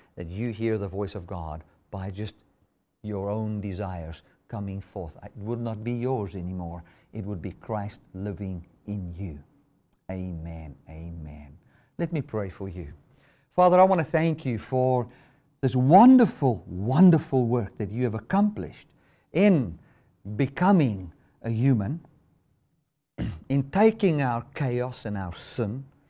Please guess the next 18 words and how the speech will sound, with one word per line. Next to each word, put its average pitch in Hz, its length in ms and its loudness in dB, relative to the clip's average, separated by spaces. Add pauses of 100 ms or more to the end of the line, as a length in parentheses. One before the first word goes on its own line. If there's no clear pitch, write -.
(600)
conquering 135 680 6
it, 92 180 -12 (1200)
taking 208 360 6
a 156 60 6
physical 165 580 4
man, 98 380 -6 (1200)
the 135 260 8
man, 120 480 4
the 113 300 4
last 170 400 6
Adam, 92 320 -6 (240)
Jesus. 101 800 0 (2500)
And 156 140 2
as 190 280 8
we 190 120 6
believe 165 320 10
upon 175 400 2
you, 101 320 -6